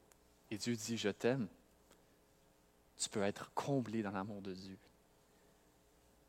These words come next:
Non seulement ça, il dit « toi, que j'ai pris aux extrémités de la terre, pendant qu'on courait de l'autre bord de Dieu, Dieu nous a appelés. » à venir vers lui, que j'ai appelé d'une contrée lointaine, à qui j'ai dit, « Tu es mon serviteur,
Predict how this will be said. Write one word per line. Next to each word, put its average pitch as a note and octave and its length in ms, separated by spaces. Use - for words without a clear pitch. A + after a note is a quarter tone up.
Non C#3 120
seulement C#3+ 260
ça, D#3 140
il D3 40
dit « C3 160
toi, D#3 420
que C#3+ 80
j'ai C3 180
pris E3 400
aux C3+ 120
extrémités D3 640
de C3+ 100
la B2+ 180
terre, C#3+ 360
pendant D3+ 240
qu'on D3 160
courait D#3+ 500
de C3 100
l'autre D3+ 380
bord D#3 260
de C#3 140
Dieu, D3 420
Dieu E3+ 140
nous D#3 220
a C#3+ 120
appelés. » E3+ 440
à D3 100
venir D#3 360
vers D3+ 240
lui, E3 340
que D3 100
j'ai C#3 100
appelé D3 280
d'une C#3+ 160
contrée D3 300
lointaine, D3+ 600
à C#3 100
qui F#3 160
j'ai D#3 160
dit, « D3 260
Tu D#3+ 260
es F3+ 80
mon D#3 180
serviteur, D#3 840